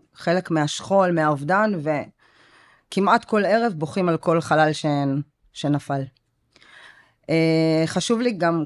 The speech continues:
קצת לקשר את זה לכותב ולמלחין, ולתת להם את הכבוד שמגיע להם בשיר המדהים הזה שכולנו מכירים. רק לא תמיד התעמקנו ב-, בכל, אה, מילה או בכל שורה. אז ברעיונות שונים שקראתי, שנתן יונתן, אה,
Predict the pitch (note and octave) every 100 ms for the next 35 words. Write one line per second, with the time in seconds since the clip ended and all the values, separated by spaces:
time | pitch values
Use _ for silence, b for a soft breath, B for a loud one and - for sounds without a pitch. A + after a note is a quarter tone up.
0 | - - G#3 G#3 G3 F3+ D#3+ F#3 F#3+ D#3
1 | D3 D3 - D#3 F3+ F3 D#3+ D3 C#3+ G3+
2 | F3+ D3+ D3+ F3 F3 E3+ F3 D#3+ D3 C#3
3 | E3 E3 D#3 D3 E3 D#3 D3 C#3+ C#3 C#3
4 | - D#3+ D#3 C#3 D#3 D#3+ C3+ C#3 - C#3+
5 | C#3 C#3+ - D3+ D3+ D#3 C#3+ - C#3+ D#3+
6 | A3 G#3+ _ _ - D#3 G3 G3+ G3+ G3+
7 | F#3+ F#3+ - F3 F#3 F#3+ - F3 E3 D3+
8 | D#3+ D3+ D3+ D3 D3+ D#3 F#3 F#3 F#3 E3
9 | D#3+ E3 E3+ D#3 C3+ D3 - D3 - C#3
10 | C#3+ A#3+ - _ B B B B B B
11 | - D#3+ C#3+ D3 D#3+ D#3 D#3 D#3 E3+ G3
12 | G#3 - F3+ F#3+ F#3 F3 D#3+ E3 F3 D#3
13 | C#3+ - D3 C#3+ D3 D#3 D#3+ D#3 C#3+ -
14 | D#3+ D#3 D3 C#3+ C3+ C3+